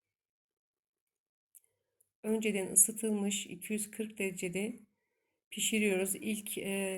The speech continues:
yirmi dakika iki yüz kırk, daha sonrasında iki yüze, e, ısı derecesini düşürebilirsiniz.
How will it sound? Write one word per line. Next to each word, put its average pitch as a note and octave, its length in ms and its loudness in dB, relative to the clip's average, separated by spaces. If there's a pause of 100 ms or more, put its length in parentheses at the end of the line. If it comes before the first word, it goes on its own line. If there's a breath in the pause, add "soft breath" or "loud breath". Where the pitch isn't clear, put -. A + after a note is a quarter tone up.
(120)
yirmi G#3+ 300 2
dakika G#3+ 380 -4
iki F#3+ 240 -4
yüz G#3+ 200 -2
kırk, A#3 340 -2
daha G#3 160 0
sonrasında G#3 560 2
iki G#3 240 -6
yüze, F#3 360 -2 (680 loud breath)
e, G3 160 -6
ısı G3+ 260 4
derecesini F#3+ 460 0
düşürebilirsiniz. G#3+ 960 2